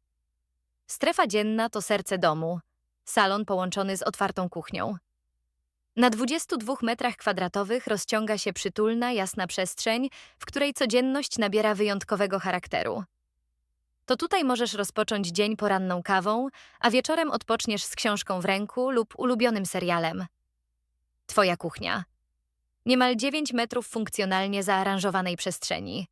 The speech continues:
Tutaj wspólnie przygotowujecie rodzinne śniadanie, zaczynając dzień w dobrej atmosferze. Przy kuchni znajduje się pomieszczenie gospodarcze o powierzchni nieco ponad trzech metrów kwadratowych.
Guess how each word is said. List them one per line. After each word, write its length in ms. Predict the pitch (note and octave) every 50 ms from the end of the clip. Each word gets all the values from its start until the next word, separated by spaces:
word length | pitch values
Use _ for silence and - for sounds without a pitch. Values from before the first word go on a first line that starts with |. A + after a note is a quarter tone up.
| _ _ _ _ _ _ _ _ _ _ _ _ _ _ _ _ _ _ _ -
Tutaj 280 | C#4+ C#4+ D#4+ D#4 D#4
wspólnie 440 | - - - - C4 B3+ B3 B3+ A#3+
przygotowujecie 760 | - - G3+ G#3 - G#3+ F#3+ F3 G3 G3 G3 G3+ - - G3+
rodzinne 420 | G3 F#3+ F3 F3+ G3 G3 F#3+ F#3 F3+
śniadanie, 600 | - - F3+ E3+ E3+ D#3+ E3+ - E3 E3 F3 F3 - _ _ _ _ _ _ -
zaczynając 600 | A3 B3+ - C4+ C#4 D4 D#4+ D#4+ D4+ C#4 A3+ G#3
dzień 340 | F3+ B3 B3 B3 B3 C4
w 60 | G#3+ G#3
dobrej 320 | A#3 A3+ G#3 G#3+ G#3 -
atmosferze. 760 | - - - F3 E3+ - - - - - - C#2+ D2+ F#3+ F3+ - _ _ _ _ _ _ _ _ _ _ _ _ _ _ _ _ _ _ _
Przy 180 | - - - C#4+
kuchni 360 | - F4 F4+ - G4 F#4+ F#4
znajduje 440 | B3 B3+ A#3 A3 G3 A#3+ C4 C4+ B3
się 120 | - A#3
pomieszczenie 520 | - G#3+ G#3 G3+ G3 - - A3+ A3 G#3+ G3
gospodarcze 760 | G3+ F#3+ - - F#3+ F3+ F3+ F#3 G3 G#3 - - B3 A#3+
o 60 | A3 -
powierzchni 580 | - G3 F3 G3 G3 G3 - - A3 G#3+ G3+
nieco 320 | G3+ G3+ G3+ - - G#3+ G#3
ponad 400 | - G#3+ G#3 G3 F#3 - - -
trzech 240 | - - D4 -
metrów 280 | B3 B3 A#3 A3 G#3 -
kwadratowych. 800 | - - G3+ E3 F#3 F3+ - E3 C#3 - F#2+ G#3+ - - -